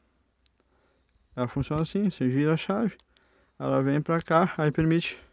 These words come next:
você tá descendo a trava. No caso aqui, já desgastou essa ponta, por isso que tava permitindo descer, ó, tá vendo? Eu vou tá tentando reformar essa peça. Basicamente, eu acho que pra reformar é só você tirar esse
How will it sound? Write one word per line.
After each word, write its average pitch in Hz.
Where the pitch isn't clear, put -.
você -
tá 143
descendo 156
a 165
trava. 131
No 151
caso 185
aqui, 185
já 147
desgastou 175
essa 180
ponta, 156
por 123
isso 139
que -
tava 151
permitindo 156
descer, 135
ó, 110
tá -
vendo? 131
Eu 143
vou 151
tá 156
tentando 160
reformar 160
essa 143
peça. 151
Basicamente, 190
eu 185
acho 185
que -
pra 190
reformar 170
é 180
só 202
você 190
tirar 190
esse -